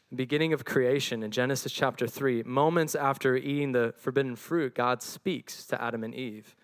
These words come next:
We're gonna start in verse eight of Genesis three. It says,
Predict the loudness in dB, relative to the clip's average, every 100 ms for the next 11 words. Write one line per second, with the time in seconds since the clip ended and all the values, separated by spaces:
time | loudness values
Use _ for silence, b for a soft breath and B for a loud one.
0 | b b b b b b b 2 2 2
1 | 4 4 4 0 2 2 2 -2 0 0
2 | -2 -10 -4 -2 0 -2 -4 0 2 2
3 | 0 0 0